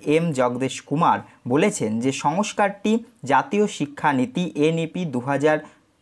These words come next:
কুড়ি অনুসারে, যা বিজ্ঞান, সামাজিক বিজ্ঞান, কলা, মানবিক এবং খেলাধুলো সহ ডোমেন জুড়ে বহু বিভাগীয়তা এবং একটি সামগ্রিক শিক্ষার কল্পনা করেছে। এনইপি দু হাজার কুড়ি ছাত্রদের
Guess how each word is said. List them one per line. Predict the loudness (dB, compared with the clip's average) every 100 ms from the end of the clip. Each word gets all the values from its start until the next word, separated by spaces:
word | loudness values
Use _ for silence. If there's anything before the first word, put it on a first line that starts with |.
| _ _ -10 -10 -12 -20 -8
কুড়ি | 0 2 2 0 -12 _
অনুসারে, | -2 0 0 0 -2 -4 -14 -4
যা | 2 4 4 2
বিজ্ঞান, | -2 0 2 2 0 -6
সামাজিক | -10 -2 0 0 -2 -6
বিজ্ঞান, | -6 -2 0 0 -2 _ -2
কলা, | 2 4 4 2 0
মানবিক | 0 2 0 -4 -4
এবং | -2 -2 -2
খেলাধুলো | 0 0 0 0 -2
সহ | -2 0 0
ডোমেন | 0 0 0 -2
জুড়ে | -2 -2 0 -2 -6 -20 -20 -12 -2
বহু | 0 2 2
বিভাগীয়তা | 2 2 2 0 0 2 2
এবং | 2 0 -2
একটি | -4 -6
সামগ্রিক | -2 0 0 0 -2
শিক্ষার | -4 -8 -4 -2 -2 -6 _ -2
কল্পনা | 0 2 2 2 0 -4 _
করেছে। | -2 0 -2 -6 _ _ _ -8
এনইপি | 0 2 4 4
দু | 2
হাজার | 2 0 0
কুড়ি | -2
ছাত্রদের | -2 -2 2 2 2